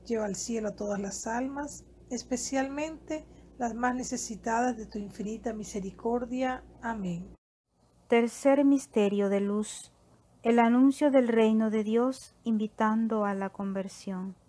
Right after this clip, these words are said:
Speaker 2: Jesús marchó a Galilea a proclamar el Evangelio de Dios. Decía: "Se ha cumplido el plazo,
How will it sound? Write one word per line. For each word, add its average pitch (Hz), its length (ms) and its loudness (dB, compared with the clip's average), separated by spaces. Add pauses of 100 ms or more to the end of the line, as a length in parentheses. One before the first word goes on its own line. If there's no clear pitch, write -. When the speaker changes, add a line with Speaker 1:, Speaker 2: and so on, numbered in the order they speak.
(1120)
Speaker 2:
Jesús 302 420 -4
marchó 233 420 4
a 202 120 2
Galilea 208 800 0
a - 160 -20
proclamar 220 560 0
el 220 120 0
Evangelio 202 680 -4
de 185 120 -6
Dios. 180 480 -10 (500)
Decía: 202 600 -4 (480)
"Se - 180 0
ha 262 80 6
cumplido 262 600 4
el 247 100 6
plazo, 208 680 -2